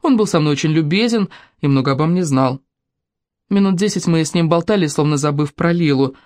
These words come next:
Он рассказал, что его сын тоже окончил высшую нормальную школу в Пизе, но выпустился за шесть лет до меня, и упомянул, что у него есть брат-писатель, довольно известный, правда, только в Неаполе.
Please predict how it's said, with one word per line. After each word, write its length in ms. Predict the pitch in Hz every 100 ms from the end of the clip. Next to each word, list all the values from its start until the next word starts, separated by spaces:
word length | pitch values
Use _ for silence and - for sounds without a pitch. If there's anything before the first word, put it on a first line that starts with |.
| _ _ _ _ -
Он 120 | 349
рассказал, 420 | 262 220 202 202
что 160 | - 165
его 100 | 156
сын 240 | - 151
тоже 240 | 143 202 190
окончил 460 | 175 180 170 156
высшую 320 | 147 143 147
нормальную 420 | 143 143 143 139 131
школу 320 | - 139 135
в 80 | 135
Пизе, 400 | 170 180 175 190 - - _ -
но 300 | 147 139 139
выпустился 680 | 185 156 - 156 143 151
за 240 | 139 147 139
шесть 320 | - 147 139
лет 180 | 165 147
до 100 | 135
меня, 440 | 147 147 147 143 143 _ _
и 100 | -
упомянул, 420 | 240 226 208 208 226
что 140 | 202
у 20 |
него 180 | 190 208
есть 180 | 254 151
брат-писатель, 880 | 127 143 139 170 - 135 131 139 - _ _ _
довольно 440 | 139 135 127 165
известный, 520 | 226 214 143 165 165 - _ _ - - -
правда, 280 | 143 139
только 240 | 143 147 156
в 60 |
Неаполе. 480 | 160 139 123 127 131